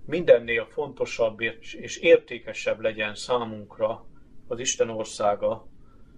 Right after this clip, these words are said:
hogy mi alkalmassá váljunk arra, és a mi jellemünk olyanná legyen, hogy ott lehessünk majd, hogy Krisztus elfogadhasson bennünket.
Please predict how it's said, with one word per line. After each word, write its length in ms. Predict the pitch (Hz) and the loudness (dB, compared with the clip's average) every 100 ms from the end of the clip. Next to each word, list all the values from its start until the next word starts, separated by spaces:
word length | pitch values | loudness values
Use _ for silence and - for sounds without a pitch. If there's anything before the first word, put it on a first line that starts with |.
| - - - - | -18 -16 -6 0
hogy 180 | 123 | 0
mi 120 | 117 120 | 2 4
alkalmassá 840 | 151 139 - 117 110 - 110 107 | 4 4 0 0 -2 -6 -6 -6
váljunk 460 | 110 107 104 107 | -4 -4 -6 -4
arra, 540 | 113 117 110 113 117 - - - - - - | 2 2 2 -2 -2 -16 -20 -20 -20 -16 -8
és 200 | 120 120 | -4 -4
a 60 | |
mi 140 | 113 113 | -4 2
jellemünk 840 | 139 139 117 107 107 113 - - - - - - - - | 4 4 2 -2 -12 -14 -18 -20 -20 -18 -16 -16 -14 2
olyanná 520 | 147 139 123 117 113 | 4 6 2 0 0
legyen, 560 | 110 107 110 113 113 - - - - - | 0 -2 -4 -6 -12 -20 -20 -20 -16 -10
hogy 140 | 120 | -4
ott 220 | 131 147 131 | -2 0 2
lehessünk 640 | 110 104 - 117 107 101 | 0 0 -10 -12 -14 -12
majd, 380 | 101 104 107 - - - - | -4 -4 -4 -18 -20 -20 -14
hogy 120 | 120 | -12
Krisztus 420 | 135 131 120 - | -10 -8 -4 0
elfogadhasson 920 | 147 131 - 107 110 - - - 104 | 2 0 -4 -8 -8 -10 -16 -14 -10
bennünket. 640 | 104 101 95 95 - - | -8 -10 -10 -12 -10 -10